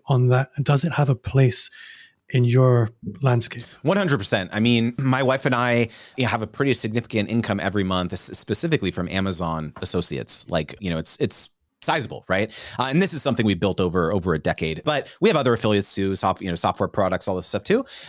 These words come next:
Speaker 2: But, like, for sure, like, that, that should play a role in,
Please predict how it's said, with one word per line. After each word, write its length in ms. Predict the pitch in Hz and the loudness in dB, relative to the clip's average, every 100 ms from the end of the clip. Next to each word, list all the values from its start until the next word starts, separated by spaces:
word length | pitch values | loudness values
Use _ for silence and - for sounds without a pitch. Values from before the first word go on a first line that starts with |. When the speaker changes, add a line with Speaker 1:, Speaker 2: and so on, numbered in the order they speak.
| - | -6
Speaker 2:
But, 140 | - 175 | -2 0
like, 240 | 147 139 | 0 -2
for 140 | - | -2
sure, 360 | 180 311 349 76 | 0 2 0 0
like, 200 | 98 113 | -4 -2
that, 260 | 147 175 - | 0 0 -2
that 160 | 202 | -2
should 420 | - - 262 285 | 0 0 0 -2
play 640 | - - 196 120 98 101 110 | -4 2 2 4 2 2 2
a 80 | 104 | 2
role 560 | 92 135 135 95 95 - | 2 2 4 2 0 0
in, 520 | 110 107 101 101 98 | 2 2 2 2 0